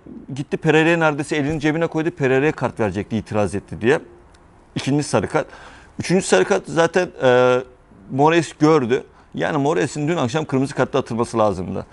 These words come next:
Birçok pozisyonda hakem gereksiz yere oyunu kesti, oyunu durdurdu. Trabzonspor takımındaki bütün oyuncuları çileden çıkarttı. Bütün röportaja gelen oyuncular maçtan sonra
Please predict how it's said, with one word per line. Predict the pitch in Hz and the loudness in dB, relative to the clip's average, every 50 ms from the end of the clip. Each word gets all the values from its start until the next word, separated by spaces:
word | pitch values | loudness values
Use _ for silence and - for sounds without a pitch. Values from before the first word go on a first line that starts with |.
| - - - - - - | -20 -20 -20 -20 -8 -2
Birçok | 170 190 175 - 190 170 180 | -2 -2 0 2 2 0 2
pozisyonda | - 151 143 120 - - 131 127 135 151 147 | 2 0 0 0 0 -2 -2 0 0 0 0
hakem | 139 127 - 156 143 127 | 0 -2 -2 -2 -2 0
gereksiz | 120 127 120 127 - - 147 127 | 0 2 2 0 0 -2 -2 0
yere | 131 127 127 | 2 4 4
oyunu | 123 117 120 131 | 4 4 2 0
kesti, | 127 - - 110 98 - - - | -2 -2 -4 -6 -6 -6 -6 -4
oyunu | 113 117 113 117 120 127 120 113 | 0 2 2 2 2 2 2 2
durdurdu. | 123 110 95 87 95 90 87 101 131 135 - - - - - - _ - - - - - - - - - | 2 2 2 0 -2 -2 0 0 0 -2 -2 -10 -20 -20 -20 -20 _ -20 -20 -20 -20 -20 -20 -20 -12 -4
Trabzonspor | - 110 120 123 117 117 127 117 - - - 113 | 2 4 6 6 6 4 2 2 0 -2 -2 -2
takımındaki | - - 117 - 123 113 110 110 95 104 107 | 0 0 0 0 0 0 0 0 0 -2 -4
bütün | 107 - 170 | -4 0 2
oyuncuları | 170 151 131 117 90 104 113 143 - | 2 4 4 2 2 2 2 2 0
çileden | - - 123 117 101 139 139 | 0 0 0 2 2 2 0
çıkarttı. | 131 - - - 107 95 - - 98 85 87 | 0 -2 -2 -2 -2 -2 -2 -6 -6 -4 -4
Bütün | 123 - - 170 160 | -6 -4 -4 0 2
röportaja | 131 127 117 - 127 117 110 107 95 107 | 4 2 2 2 0 -4 -2 -2 -2 -2
gelen | 101 98 107 101 | 0 0 0 0
oyuncular | 101 101 101 92 92 117 165 - - - - - - - - - | 0 -2 -2 -2 -2 -4 -4 -4 -6 -12 -20 -20 -20 -14 -4 0
maçtan | 131 147 156 - - 156 143 | 2 2 2 2 0 -2 -2
sonra | 127 - - 120 117 135 170 175 | -2 0 -2 -2 -2 -2 -4 -6